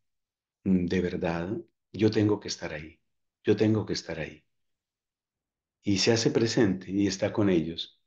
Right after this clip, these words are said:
Kai apócriteis autois legei, y respondiéndoles, dice,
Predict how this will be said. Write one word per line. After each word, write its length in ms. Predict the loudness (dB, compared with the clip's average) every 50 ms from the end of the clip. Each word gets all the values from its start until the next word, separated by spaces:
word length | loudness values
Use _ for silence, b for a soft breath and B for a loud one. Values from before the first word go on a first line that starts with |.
| _ _ _ _ _ _ _ b b b b b b b b 4
Kai 240 | 6 8 8 8
apócriteis 840 | 8 8 6 4 4 6 4 4 4 4 4 6 6 6 4 4 4 4
autois 520 | 4 4 4 2 2 2 2 2 0 0
legei, 600 | 0 0 0 2 0 0 0 0 -2 -4 -6 -14 _ _ _ _ _ _ _ _ _ _ _ _ _ _ _ _ _ _ _
y 140 | 4 6 6
respondiéndoles, 1600 | 6 4 2 2 2 2 4 6 6 8 8 8 8 8 6 6 6 6 6 6 4 4 2 0 -6 -8 -10 -12 -16 _ _ _ _
dice, 760 | -6 -2 0 2 2 2 4 4 4 4 2 -2 -8 -18